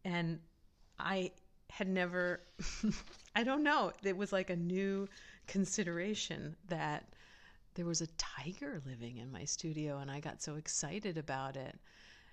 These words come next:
And I just thought maybe we have these kinds of energies around us that we could participate in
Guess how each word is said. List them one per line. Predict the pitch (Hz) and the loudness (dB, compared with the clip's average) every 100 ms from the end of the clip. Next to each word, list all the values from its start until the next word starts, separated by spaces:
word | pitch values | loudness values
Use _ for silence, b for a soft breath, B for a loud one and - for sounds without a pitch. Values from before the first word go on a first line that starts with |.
| B - - | B -18 -6
And | 160 156 147 151 147 151 151 - - _ _ - - - | -2 -2 -2 -4 -4 -6 -8 -14 -20 _ _ -20 -20 -10
I | 147 | -6
just | 170 170 - | -2 2 2
thought | 170 | 0
maybe | 165 170 175 185 175 | 0 0 0 -2 -2
we | 190 156 - | -4 -4 -6
have | 160 160 165 170 175 | -4 -4 -4 -6 -6
these | 165 160 160 | -4 -2 -4
kinds | - 160 160 156 160 | -4 -4 -2 -2 -2
of | 147 139 143 151 - - - - - - _ - _ - - - - - - - | -2 -2 -6 -12 -18 -20 -20 -20 -20 -20 _ -20 _ -20 -20 -20 -20 -20 -12 -2
energies | 190 202 180 160 143 143 | 0 2 0 -2 -2 -2
around | 151 143 139 151 156 | 0 0 0 0 0
us | - 143 - - - - - | -2 -4 -4 -4 -4 -8 -12
that | - 156 | -4 -2
we | 165 | -2
could | 156 | -4
participate | - 147 - 160 175 160 180 175 | -2 -2 0 0 -2 0 0 2
in | 180 180 | 0 0